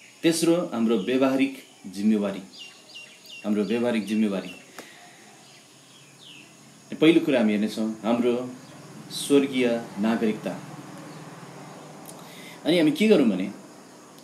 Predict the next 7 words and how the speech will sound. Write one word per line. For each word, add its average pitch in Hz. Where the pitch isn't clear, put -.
यहाँ 120
बिस 160
पदमा 117
"किनकि" 196
भनेर 110
लेखिएको 131
हुनाले 92